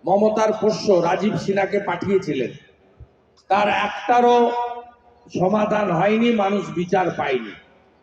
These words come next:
তাই সতর্ক বার্তা না দিয়ে সরাসরি আপনি কেন্দ্রীয় সরকারকে এই রাজ্যের গুন্ডাদের সরকার,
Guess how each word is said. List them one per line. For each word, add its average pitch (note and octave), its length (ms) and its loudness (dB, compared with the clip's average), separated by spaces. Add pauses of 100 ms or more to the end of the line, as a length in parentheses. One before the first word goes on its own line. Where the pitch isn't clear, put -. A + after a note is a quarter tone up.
(480)
তাই G#3+ 200 2
সতর্ক B3 540 0
বার্তা B3 460 4
না G#3+ 360 2
দিয়ে F#3 400 2 (760)
সরাসরি A#3+ 880 2
আপনি A3 400 -2
কেন্দ্রীয় G#3 460 0
সরকারকে G3 680 2 (1000)
এই A#3 280 4
রাজ্যের A3 580 2 (1200)
গুন্ডাদের A#3+ 600 2
সরকার, G#3+ 580 0